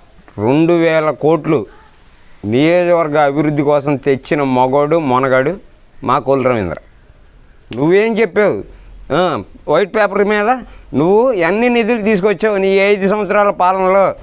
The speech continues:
నువ్వు వైట్ పేపర్ పెట్టు, మేము వైట్ పేపర్ పెడతాం, ఛాలెంజ్గా సాత్. కొల్లు రవీంద్రకి, పేరు నానికి సవాల్. ఆ, మా కొల్లు రవీంద్ర తెస్తాడు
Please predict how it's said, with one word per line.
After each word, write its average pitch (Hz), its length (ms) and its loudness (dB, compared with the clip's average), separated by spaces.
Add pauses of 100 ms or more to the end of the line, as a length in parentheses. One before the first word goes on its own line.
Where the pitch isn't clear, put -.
(300)
నువ్వు 165 160 2
వైట్ 185 200 -2
పేపర్ 220 300 0
పెట్టు, 190 380 0 (340)
మేము 196 200 0
వైట్ 220 220 -2
పేపర్ 226 280 0
పెడతాం, 220 460 -2 (500)
ఛాలెంజ్గా 240 480 0
సాత్. 220 300 0 (1000)
కొల్లు 208 520 2 (560)
రవీంద్రకి, 220 760 0 (440)
పేరు 190 200 2
నానికి 208 560 0
సవాల్. 190 460 0 (580)
ఆ, 165 280 0 (520)
మా 175 200 2
కొల్లు 190 280 0
రవీంద్ర 233 320 0
తెస్తాడు 202 560 -2